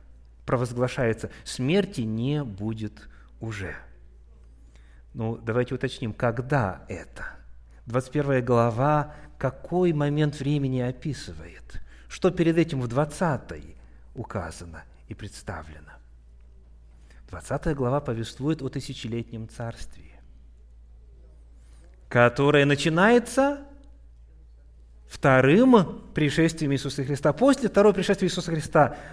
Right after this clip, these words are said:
начинается период, который называется тысячелетие, тысяча лет, и в конце этого периода говорится: "Новое небо, новая земля, все творю новым" и так далее. И вот,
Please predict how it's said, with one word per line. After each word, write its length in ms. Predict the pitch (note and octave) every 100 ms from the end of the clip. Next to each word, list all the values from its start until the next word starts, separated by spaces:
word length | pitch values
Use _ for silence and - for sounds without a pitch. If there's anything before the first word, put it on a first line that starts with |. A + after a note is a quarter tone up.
| - - - -
начинается 460 | C#3 E3+ E3+ E3+ C#3+
период, 260 | F3 F#3+
который 220 | F#3+ D#3+
называется 320 | D3+ D#3 D3+ D3+
тысячелетие, 960 | - B3+ G#3 G3 - F3+ A#2+ A#2 B2+
тысяча 400 | C3 D#3 D3 -
лет, 200 | E3 A#3
и 140 | - F#3+
в 100 | -
конце 520 | D3+ C#3+ - C#4 D4+
этого 300 | D4 G3+ F3+
периода 760 | F3 D#3 A#2 F2+ F#2 D#3+ F#3 - - - - - -
говорится: 420 | B2 B2+ A#2+ A#2
"Новое 280 | A#2+ G#2+ A2+
небо, 360 | F#3 A#3+ F#3
новая 260 | C3+ B2 A#2
земля, 340 | A#2+ C#3+ A#3
все 160 | - C#3+
творю 280 | - A#2 B2
новым" 340 | F#3+ G#3 E3+
и 60 | D3+
так 240 | C#3 A#2
далее. 380 | G#2+ E2+ D#2 - - - - - - - - - - -
И 80 |
вот, 420 | C3+ C3 D#3+ E3+